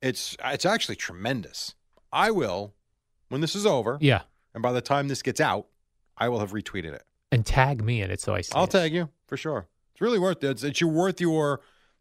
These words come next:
Speaker 1: there's a few different variations of it. One, it's a, basically a ten-minute spiel. Then there's one that's cut down to five with a lot of edits, and then there's one that's a minute, which is the,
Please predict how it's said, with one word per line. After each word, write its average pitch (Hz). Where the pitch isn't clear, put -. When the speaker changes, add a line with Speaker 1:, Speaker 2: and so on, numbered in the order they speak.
Speaker 1:
there's 147
a 147
few 190
different 160
variations 131
of 87
it. 87
One, 117
it's -
a, 123
basically 127
a 98
ten-minute 120
spiel. 87
Then 131
there's 123
one 127
that's 110
cut -
down 104
to 92
five 95
with 95
a -
lot 95
of 90
edits, 107
and 110
then 110
there's 101
one 110
that's 104
a 107
minute, 110
which 104
is 98
the, 98